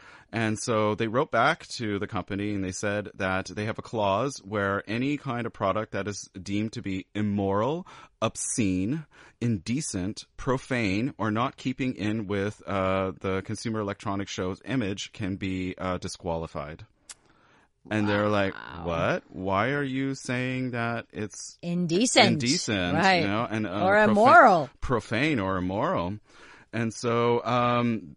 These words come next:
Speaker 1: they wrote back and they pushed hard, uh, asking for an explanation, and then they changed their tune. And the Consumer Electronics Show wrote back and they said,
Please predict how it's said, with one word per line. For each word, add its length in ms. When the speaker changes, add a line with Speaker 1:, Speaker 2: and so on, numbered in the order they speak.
Speaker 1:
they 160
wrote 240
back 240
and 100
they 60
pushed 300
hard, 340
uh, 180
asking 300
for 160
an 80
explanation, 560
and 140
then 120
they 140
changed 340
their 140
tune. 420
And 160
the 60
Consumer 600
Electronics 520
Show 400
wrote 200
back 240
and 100
they 60
said, 180